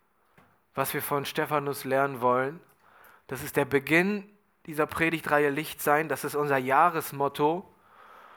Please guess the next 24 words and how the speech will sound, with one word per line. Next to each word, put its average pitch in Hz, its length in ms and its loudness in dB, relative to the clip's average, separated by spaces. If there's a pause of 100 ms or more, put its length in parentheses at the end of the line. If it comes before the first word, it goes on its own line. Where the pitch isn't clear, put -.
(460)
Und 135 180 -8
wir 131 140 0
wollen 147 160 6
das 147 160 0
nicht 147 180 -6
einfach 143 300 -4
nur 151 160 -6
so 143 100 -4
durchgehen, 170 600 -2
sondern 147 480 0 (1300)
das 113 180 -8
soll 147 160 8
auch 135 180 0
persönlich 123 600 -4
werden, 120 340 0
weil 123 320 0
letzten 135 320 -4
Endes 135 420 -6 (380)
ist - 400 -6
jeder 185 420 2
von 170 220 -4
uns 160 400 -8 (160)
die 123 80 -8
Fackel. 143 540 0